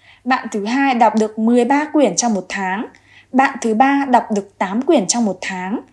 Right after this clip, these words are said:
Bạn thứ tư là robot đọc được bốn quyển trong một tháng. Và bạn cuối cùng đọc được năm quyển trong một tháng. Vậy các con hãy viết số, dãy số liệu chỉ số cuốn sách mà mỗi bạn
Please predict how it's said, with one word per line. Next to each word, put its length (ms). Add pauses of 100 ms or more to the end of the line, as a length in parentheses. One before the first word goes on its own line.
(260)
Bạn 300
thứ 180 (260)
tư 360 (400)
là 260
robot 380
đọc 240
được 180
bốn 340
quyển 200
trong 180
một 120
tháng. 360 (360)
Và 120
bạn 300
cuối 160
cùng 300
đọc 200
được 180
năm 320
quyển 180
trong 160
một 140
tháng. 400 (840)
Vậy 260
các 160
con 220
hãy 140
viết 200
số, 440
dãy 180
số 200
liệu 220 (120)
chỉ 220
số 200 (100)
cuốn 220
sách 340
mà 260
mỗi 180
bạn 220